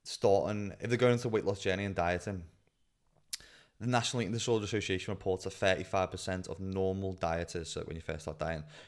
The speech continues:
progress into patholo-, pathological dieting, and that twenty to twenty-five percent of those individuals then develop eating disorders.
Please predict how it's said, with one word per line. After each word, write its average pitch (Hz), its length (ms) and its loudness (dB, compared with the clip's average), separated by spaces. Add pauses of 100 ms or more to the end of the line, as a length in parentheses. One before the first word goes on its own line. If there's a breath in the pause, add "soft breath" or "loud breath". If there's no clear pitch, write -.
(120 loud breath)
progress 90 560 -2 (480)
into 101 220 -6
patholo-, 90 500 -4 (220)
pathological 98 580 -2
dieting, 90 540 -2 (1200 loud breath)
and 107 160 0
that - 180 -4
twenty 104 520 0
to - 100 -10
twenty-five 92 560 -2
percent - 260 -8
of 90 60 -6
those 98 140 0
individuals 92 520 -2
then 87 220 0
develop 87 340 0
eating 85 160 -8
disorders. 87 560 -4